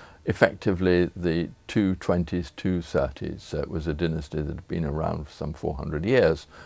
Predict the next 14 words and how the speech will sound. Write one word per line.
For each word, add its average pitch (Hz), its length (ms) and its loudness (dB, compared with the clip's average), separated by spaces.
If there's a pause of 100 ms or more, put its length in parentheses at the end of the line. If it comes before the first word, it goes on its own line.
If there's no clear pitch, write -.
(120)
by 80 140 4
the 80 100 0
time 80 300 -4
that 78 240 -6
the, 78 220 -6
the 87 60 -4
Muslims 76 440 -6
came. - 360 -8 (560)
And 131 180 8
each 170 260 8
of 135 100 2
these 123 220 6
different 101 400 0
em-, 92 280 0